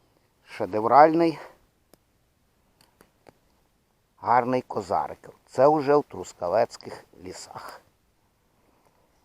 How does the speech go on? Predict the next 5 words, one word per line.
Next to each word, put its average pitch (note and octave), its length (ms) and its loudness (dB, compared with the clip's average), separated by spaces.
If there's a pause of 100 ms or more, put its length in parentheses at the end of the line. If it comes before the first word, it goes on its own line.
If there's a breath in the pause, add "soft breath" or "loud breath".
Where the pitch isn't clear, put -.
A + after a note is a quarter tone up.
Будь F2 120 -20
ласка, - 460 -6 (1200)
який G2+ 260 -20
красунчик. - 760 -12 (2750)
Очевидно, A#2 580 -6